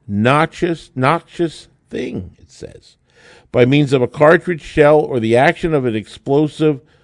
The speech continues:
or the igniting of flammable or explosive substance. But, so you have gas or vapor, right? Or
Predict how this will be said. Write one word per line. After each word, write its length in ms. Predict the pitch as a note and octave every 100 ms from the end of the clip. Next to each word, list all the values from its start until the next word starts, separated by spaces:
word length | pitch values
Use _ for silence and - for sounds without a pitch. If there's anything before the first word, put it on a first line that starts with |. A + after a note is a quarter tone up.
| _ _ _ _ _ _ _ _ _ _ -
or 520 | A2+ G#2+ G#2+ G#2+ - _ _ _ _ _ _ _ _ _ A2+
the 320 | A2 G#2 G#2
igniting 760 | F2 G2+ C#3 D#3 D3 D3 C#3+ _ _ _ _ -
of 280 | A2 G2 E2+
flammable 560 | - B2+ C3+ C#3+ C3+
or 200 | C3+ G2+
explosive 580 | G2+ - A#2+ B2 - F#2+
substance. 840 | - C#3 D3 D3 - E3 D#3 - _ _ _ _ -
But, 100 | - _ _ _ _ _ _
so 380 | - B2 A#2+ A#2+ _ _ _ _ _ _
you 140 | C3+ A#2+
have 380 | C#3 C#3+ G#2+ -
gas 440 | C3+ D#3 G3+ -
or 100 | G3
vapor, 640 | D#3 A2 G2 - G2 A#2+ _ _ _ _ _ _ _ _
right? 380 | - G2 G#3 G#3+ _ _ _ _ _ _ _ _ -
Or 560 | C3 C#3 C#3+ E3 G#3